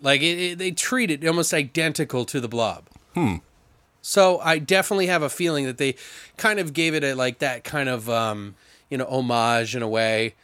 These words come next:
Speaker 1: But it was also, they treated it as Smog because back in that time, it was like, you know,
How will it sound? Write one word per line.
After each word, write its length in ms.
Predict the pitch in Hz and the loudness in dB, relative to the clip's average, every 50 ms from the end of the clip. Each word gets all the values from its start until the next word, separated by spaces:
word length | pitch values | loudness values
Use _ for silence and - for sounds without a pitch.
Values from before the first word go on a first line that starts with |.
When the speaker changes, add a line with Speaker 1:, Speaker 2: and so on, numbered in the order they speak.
| _ - _ _ _ | _ -20 _ _ _
Speaker 1:
But 120 | 226 226 | 2 4
it 40 | 208 | 4
was 120 | 196 165 | 4 4
also, 320 | 185 175 165 - - 170 156 | 4 4 4 4 2 2 2
they 100 | 147 139 | 2 -2
treated 340 | - - 170 156 143 131 127 | -2 -2 -4 -4 -4 -6 -8
it 120 | 123 123 | -10 -8
as 100 | 123 117 | -4 -2
Smog 680 | - - - - 139 123 113 113 110 110 113 110 113 113 | 0 0 0 0 2 4 4 4 6 4 4 2 0 -4
because 280 | 127 123 120 151 143 131 | -4 -4 -2 -4 -6 -2
back 360 | - 139 131 127 123 - 143 | 0 0 2 2 0 -2 -4
in 80 | 123 | -4
that 220 | 120 117 120 110 - | -4 -4 -4 -6 -8
time, 680 | - - - - 135 113 110 110 107 110 110 110 107 | -12 -10 -6 -4 -4 -2 -2 -2 -2 -2 -4 -4 -6
it 120 | 110 110 107 | -6 -6 -8
was 180 | 104 104 101 | -8 -8 -6
like, 400 | 104 98 95 95 95 90 - - | -6 -6 -6 -8 -10 -12 -14 -14
you 100 | - 107 | -14 -14
know, 240 | 92 85 80 82 - | -12 -12 -14 -16 -18